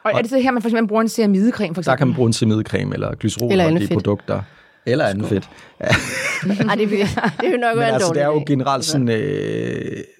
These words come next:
Speaker 2: hvad hedder det, triple lipidblandinger. Der er mange forskellige produkter, men som er anbefalet til netop, øh, en svækket barrierefunktion.
Speaker 3: Så det vil sige færre produkter i virkeligheden? Altså hvis man står, så man re-, minimerer sin, øh,
Speaker 2: Præcis.
Speaker 3: rutine.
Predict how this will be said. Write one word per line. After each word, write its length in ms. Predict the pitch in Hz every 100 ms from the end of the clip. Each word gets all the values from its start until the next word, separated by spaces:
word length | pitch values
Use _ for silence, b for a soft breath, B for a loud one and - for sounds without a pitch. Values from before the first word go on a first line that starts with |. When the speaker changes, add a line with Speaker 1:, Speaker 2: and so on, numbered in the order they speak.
| _ -
Speaker 2:
hvad 100 | 113
hedder 120 | 110
det, 100 | 101
triple 260 | - 127 117
lipidblandinger. 800 | 98 135 117 107 92 95 92 107
Der 120 | 104 101
er 40 |
mange 260 | 101 101 113
forskellige 360 | 113 - 104 98
produkter, 460 | 104 104 101 104
men 220 | 98 98
som 220 | 92 104 101
er 140 | 95 - B B B B
anbefalet 640 | 123 123 123 - 95 95 92
til 140 | 107
netop, 260 | 98 101 95 - -
øh, 140 | 101 95 -
en 180 | 104
svækket 380 | 90 - 101 104
barrierefunktion. 760 | 90 90 85 - 98 - - - _ _ _ _ _ _ _ _ _ -
Speaker 3:
Så 100 | 214
det 120 | 208
vil 100 | 208
sige 280 | 208 226 214
færre 340 | - 208 220 226
produkter 480 | 196 180 180 151 147
i 60 |
virkeligheden? 400 | 151 160 165 160
Altså 200 | 175 175
hvis 100 | 170
man 120 | 175
står, 340 | 170 220 190 165
så 140 | 175
man 220 | 180 151 - _ - _ _ _ _ -
re-, 400 | - - 190 170
minimerer 600 | 175 190 180 185 185 165 151
sin, 240 | - 160
øh, 60 | 151
Speaker 2:
Præcis. 340 | 113 135 107
Speaker 3:
rutine. 420 | 156 - 165 160